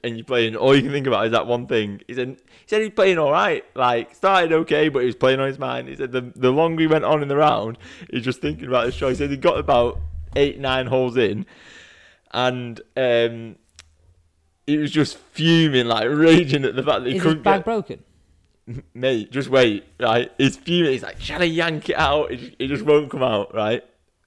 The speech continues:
Speaker 1: Broly's obviously goners at this point, like, broke.
Speaker 2: Broke, gone.
Speaker 1: Yeah, like,
Speaker 2: His
Speaker 1: it,
Speaker 2: nice
Speaker 1: he's been
Speaker 2: branded
Speaker 1: yank-,
Speaker 2: umbrella's gone, innit?
Speaker 1: he's been yanking it out, right? Dave said he got to a point where it was playing on his mind that much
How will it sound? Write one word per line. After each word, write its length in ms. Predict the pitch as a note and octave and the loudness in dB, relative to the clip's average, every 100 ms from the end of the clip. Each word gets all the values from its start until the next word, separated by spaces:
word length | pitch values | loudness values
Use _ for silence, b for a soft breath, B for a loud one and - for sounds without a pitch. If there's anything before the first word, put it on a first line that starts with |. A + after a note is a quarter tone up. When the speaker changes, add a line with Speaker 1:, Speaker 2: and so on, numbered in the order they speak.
| _ - | _ -2
Speaker 1:
Broly's 320 | D3 D#3+ D3 | 6 6 8
obviously 440 | C3 A2 A#2+ A2 A2 - _ _ _ _ _ _ _ _ | 4 0 2 2 2 -4 _ _ _ _ _ _ _ _
goners 340 | - A#2 G2 F#2+ | 2 2 2 -4
at 80 | - | -6
this 120 | G2+ | -6
point, 380 | - A#3+ G2+ F#2+ | -4 -6 -6 -6
like, 320 | G2+ G2 F2+ | -6 -6 -6
broke. 440 | A2 A#2 G#2+ G2+ | 2 4 4 0
Speaker 2:
Broke, 300 | - D3 A#2+ B2+ | -2 -2 -2 -4
gone. 260 | B2+ A2 - | -6 -6 -6
Speaker 1:
Yeah, 300 | A2+ G2 - - - | -2 0 -2 -12 -6
like, 200 | G#2 C#3 | -4 -2
Speaker 2:
His 100 | B2+ | 0
Speaker 1:
it, 40 | |
Speaker 2:
nice 180 | D3+ C#3+ | 0 0
Speaker 1:
he's 80 | C#3 | 0
been 80 | |
Speaker 2:
branded 180 | D3 C3+ | 0 2
Speaker 1:
yank-, 140 | C3+ C3+ | 0 2
Speaker 2:
umbrella's 240 | C3 B2 | 0 -2
gone, 160 | C3+ B2+ | -4 -4
innit? 240 | B2 A#2 | -6 -8
Speaker 1:
he's 100 | D3 | -8
been 240 | C#3 C3 C#3+ | -6 -6 -2
yanking 340 | D#3 D3+ - | -2 -2 -4
it 60 | - | -4
out, 220 | A#2 F2+ | -2 -2
right? 240 | G2+ A2 - b b b b b | -2 -2 -4 b b b b b
Dave 220 | C#3+ E3+ | 0 2
said 100 | E3 | 2
he 60 | D3 | -2
got 120 | C#3 | -2
to 80 | C#3+ | -4
a 40 | C#3 | -2
point 260 | D3+ C3+ | 0 0
where 260 | A2+ G2+ G2 | 0 -2 -2
it 120 | A#2 A2+ | -2 -2
was 120 | A2 | -4
playing 300 | - D3+ E3 | 0 2 4
on 60 | D3 | 2
his 100 | C#3+ | 2
mind 220 | D3+ B2 | 2 2
that 120 | G2+ | 0
much 360 | B2+ A2 G2 - | 0 0 -2 -8